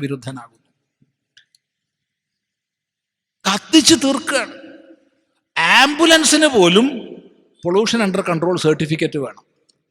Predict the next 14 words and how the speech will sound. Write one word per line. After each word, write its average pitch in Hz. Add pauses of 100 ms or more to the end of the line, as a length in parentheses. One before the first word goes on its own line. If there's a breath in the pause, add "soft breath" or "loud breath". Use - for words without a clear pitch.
(1160)
അതിൻ്റെ 165
പുക 143 (200)
ഇത്ര 147 (100)
വിഷമേ 143
പുറത്തേക്ക് 156
പ്രസരിപ്പിക്കുന്നുള്ളൂ 151
എന്ന് 143
വേണം. 107 (280 loud breath)
ഈ 233 (120)
കരിമരുന്ന് 208
പ്രയോഗങ്ങൾക്ക് 165 (100)
വല്ല 151 (460)
പരിശോധനയുണ്ടോ? 143 (1800)
ഉണ്ടോന്ന് 127